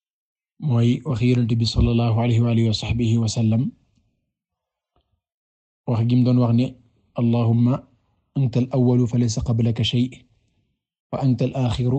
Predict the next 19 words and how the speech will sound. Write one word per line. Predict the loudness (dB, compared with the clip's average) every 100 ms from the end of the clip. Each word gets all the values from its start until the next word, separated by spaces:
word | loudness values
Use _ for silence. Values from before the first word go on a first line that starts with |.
| -6 -4
fa | 0
laysa | 2 2 0
ba'daka | 0 -2 -2 -2
shay, | -2 -4 -8 _ _ _ _ _ _ -6
wa |
anta | -2 0 0
al-zaahiru | 0 0 0 0 -2 -6
fa | -4
laysa | -2 -2 -4
fawqaka | -4 -4 -2 -2
shay, | -2 -4 -10 _ _ _ _
wa | -4 -2
anta | 0 0
al-baatinu | 0 0 0 0 0
fa | 0
laysa | 0 0 0
duunaka | 0 0 -4
shay." | -6 -10 -16 _ _ _ _ _ _ _ _ _ _ _ _ _ _ _ _ -12
Lii | -4 -4